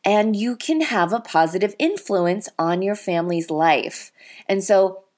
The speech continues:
in this episode, I'd like to encourage you to be willing to step into your leadership role. And that really is a mindset. And I'm going to share with you how I'm currently working through our rough patch and what I'm hopeful about.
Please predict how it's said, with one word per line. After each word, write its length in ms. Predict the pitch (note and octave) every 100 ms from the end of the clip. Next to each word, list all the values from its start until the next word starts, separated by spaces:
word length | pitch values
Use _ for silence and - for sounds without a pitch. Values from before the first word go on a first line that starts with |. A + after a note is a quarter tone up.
| -
in 140 | G3+
this 200 | G3 C4
episode, 520 | A3+ F#3 E3 D#3+ D3+ D3+
I'd 100 | F#3+
like 160 | D4 -
to 120 | -
encourage 560 | A3+ E3+ F3 E3 F3+ D#3+
you 180 | D3+ D3
to 360 | - E3 D#3 _ -
be 180 | F3 A3+
willing 460 | F3+ F#3+ G3+ G#3+ F3+
to 80 |
step 320 | D#3+ - D#3 D#3
into 440 | D3 C#3+ D#3 D3
your 260 | C#3+ D3+ C#3+
leadership 680 | - D#3 D3 D3+ - C3+ -
role. 260 | C#3 C3
And 240 | C3 E3+ F3
that 260 | F3+ A3 G#3
really 260 | A3 A3+
is 120 | F#3+ D#3+
a 60 |
mindset. 680 | D3+ C#3 D3+ F3+ A3+ B3 - - - - - - -
And 200 | G3 G3+
I'm 140 | G#3
going 160 | A#3+ D4
to 80 | A#3+
share 260 | - A#3
with 140 | A#3 G3
you 120 | F3
how 220 | F3 F3
I'm 240 | F3 A#3+
currently 440 | B3 G#3 E3 D#3 D#3
working 500 | C#3+ D3 D3 F3 F#3
through 300 | D#3+ D#3 F3
our 120 | B3
rough 300 | F#3 C#3 -
patch 400 | - C#3 F#3+ -
and 160 | D3 C#3+
what 160 | C#3+
I'm 140 | E3+ G#3+
hopeful 540 | - E3 - - C#3+
about. 580 | C3+ C3 C3 A#3 -